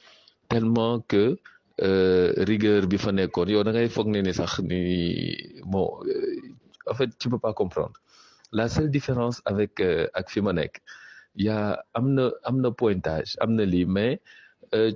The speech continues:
tu sens que, euh, ces sociétés, euh, étatiques, euh, amatul, en fait, un niveau boo xam ni, euh, nuñ koy waxee,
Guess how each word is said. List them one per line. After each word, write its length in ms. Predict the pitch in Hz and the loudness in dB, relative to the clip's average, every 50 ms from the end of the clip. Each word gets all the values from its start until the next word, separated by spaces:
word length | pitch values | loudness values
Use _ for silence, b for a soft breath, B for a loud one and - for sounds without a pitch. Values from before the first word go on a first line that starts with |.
| - - | -4 -4
tu 140 | - 135 | -2 -2
sens 340 | 127 - - 147 143 139 135 - | -2 -2 -2 -2 0 0 -2 0
que, 320 | - 127 120 120 120 - - - _ _ _ _ _ _ _ _ _ _ _ _ _ _ _ _ _ _ _ - - - _ - | 0 0 2 2 0 -2 -4 -8 _ _ _ _ _ _ _ _ _ _ _ _ _ _ _ _ _ _ _ -20 -20 -18 _ -6
euh, 720 | - 107 113 107 107 104 101 101 101 98 98 98 98 90 - - - - - - | -2 0 0 0 0 0 0 0 0 0 2 2 2 0 -2 -2 -6 -14 -16 -16
ces 640 | - - - - 113 107 107 107 104 104 104 104 101 - | -14 -14 -8 -2 0 2 2 4 4 4 4 2 2 0
sociétés, 920 | - - - 120 110 - - 113 107 - - 120 120 117 117 113 110 107 101 | -4 -8 -6 -4 -4 -2 -2 -4 -4 -2 0 2 4 4 4 4 4 4 4
euh, 720 | 98 98 95 95 95 95 95 92 92 92 92 90 90 87 78 - - - - | 4 4 4 4 2 2 2 2 4 4 4 2 2 0 -2 -4 -8 -8 -6
étatiques, 420 | 107 - - 101 - - 101 - _ _ _ _ _ 69 78 _ _ _ _ _ _ _ _ _ _ _ _ - | -4 -2 -2 -2 -4 -4 -6 -8 _ _ _ _ _ _ _ _ _ _ _ _ _ _ _ _ _ _ _ -20
euh, 200 | - - - - - _ _ _ - | -18 -18 -18 -18 -20 _ _ _ -4
amatul, 720 | 117 127 131 131 - - 139 139 135 131 131 127 120 - - | 0 0 0 0 2 2 4 6 6 6 4 4 2 0 -2
en 100 | 113 117 | -4 -4
fait, 200 | - 123 113 - _ _ - B B B B B B B _ _ - | -2 -2 -4 -4 _ _ -20 B B B B B B B _ _ -2
un 140 | 120 123 127 | 0 2 4
niveau 360 | 127 123 120 110 113 117 113 | 4 4 4 4 4 2 2
boo 160 | 110 110 110 | 4 4 2
xam 200 | 110 - 113 98 101 90 | 2 2 0 0 2 2
ni, 200 | 90 104 135 - _ b b b b b b b _ _ - - | 0 0 -2 -4 _ b b b b b b b _ _ -8 -4
euh, 680 | 65 71 101 104 104 104 104 98 98 98 98 95 92 82 80 - 67 - - - - 95 - - _ _ - | -2 0 0 2 2 0 0 0 0 0 -2 -2 -4 -8 -10 -16 -20 -20 -20 -20 -20 -20 -20 -20 _ _ -6
nuñ 180 | 98 107 107 101 | -4 -2 -2 0
koy 120 | 110 107 | 0 0
waxee, 340 | 101 95 95 98 85 87 | 0 0 0 -2 -2 -2